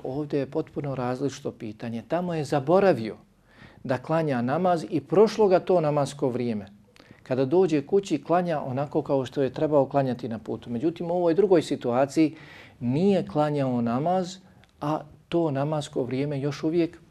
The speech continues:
teče. Onda kada dođe kući, prestaju njegove olakšice. Više nije putnik. Sada je kod kuće, onda klanja jaciju namaz četiri, četiri rekata.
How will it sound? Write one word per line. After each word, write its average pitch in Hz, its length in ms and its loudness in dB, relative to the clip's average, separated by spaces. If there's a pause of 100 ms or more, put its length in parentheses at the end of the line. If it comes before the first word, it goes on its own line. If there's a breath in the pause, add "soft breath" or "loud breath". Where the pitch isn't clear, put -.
(200)
teče. 120 300 2 (460)
Onda 147 320 -2
kada 127 240 -6
dođe 131 360 -4
kući, 180 380 0 (440 loud breath)
prestaju 143 800 -2
njegove 131 340 -2
olakšice. 120 500 -4
Više 110 220 -12
nije 139 180 -4
putnik. 190 440 0 (140)
Sada - 220 -10
je 110 60 -6
kod 180 240 0
kuće, 185 340 -4
onda 135 280 -4
klanja 160 280 -4
jaciju 135 380 -6
namaz 127 380 -6
četiri, 123 400 -4 (120)
četiri 139 320 -4
rekata. 113 420 -10